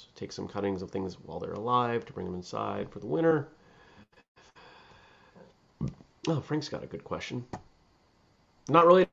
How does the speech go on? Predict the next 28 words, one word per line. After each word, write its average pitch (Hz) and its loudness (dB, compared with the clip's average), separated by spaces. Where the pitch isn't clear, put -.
martial 160 10
arts 147 4
at 151 4
all, 147 6
but - -2
that's 120 -4
okay, 139 -2
because 101 -2
what's 107 -4
the - -20
premise 113 0
of 113 -4
the 107 -2
show? 120 2
Martial 101 0
arts 95 -2
in 85 -8
life. 82 -8
And 104 -8
not 107 0
to 98 -10
steal 87 -8
the - -14
podcast - -14
name - -12
by - -8
the 82 -10
same 82 -10